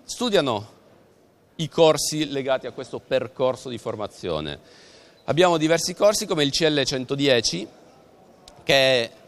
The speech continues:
è il Syst-, System Administration uno su OpenStack, quindi come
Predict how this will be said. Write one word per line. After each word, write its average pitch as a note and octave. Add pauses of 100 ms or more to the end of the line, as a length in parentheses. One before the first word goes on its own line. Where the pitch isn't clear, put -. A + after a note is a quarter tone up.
(120)
è D3
il C3+
Syst-, D#3
System F3
Administration D#3+
uno C#3 (220)
su -
OpenStack, D#3
quindi D3 (280)
come D#3